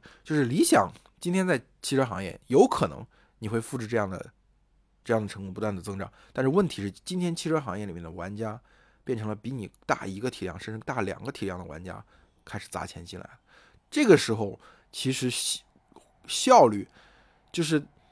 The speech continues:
我们讲做单件事的成本控制和效-，效率约束反而没那么重要了，变成了所谓的你的资源包总量的这种比拼。就比如说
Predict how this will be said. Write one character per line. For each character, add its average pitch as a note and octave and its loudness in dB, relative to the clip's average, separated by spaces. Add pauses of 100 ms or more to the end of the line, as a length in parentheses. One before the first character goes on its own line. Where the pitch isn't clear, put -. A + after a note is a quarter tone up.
(140)
我 A2+ -2
们 D#3 -2 (160)
讲 G#2 2 (140)
做 E3 4 (280)
单 A#3 8
件 G#3+ 4
事 C#3+ -4
的 A#2 2
成 B2+ -6
本 B2 0
控 A#2 -6
制 G2 -6
和 F#2+ -8
效-， - -10
效 C#3+ 4
率 G#2+ 0
约 G#2 2
束 G#2 -8 (220)
反 A2 2
而 A#2+ 4
没 A2 -2
那 A#2 -2
么 A2+ -4
重 G#2 -8
要 F2+ -4
了， D2+ -8
变 F3+ 2
成 B2 -4
了 B2 2
所 G2+ -2
谓 B2 2
的 G#2 0
你 G2+ -8
的 A2 -2
资 - -4
源 B2+ 4
包 C#3 4
总 F#2 -6
量 A2+ -2
的 F#2+ -8
这 F#2+ -10
种 - -16
比 C#2 -18
拼。 - -18 (560)
就 F3+ 0
比 C#3 0
如 C#3 4
说 F3 6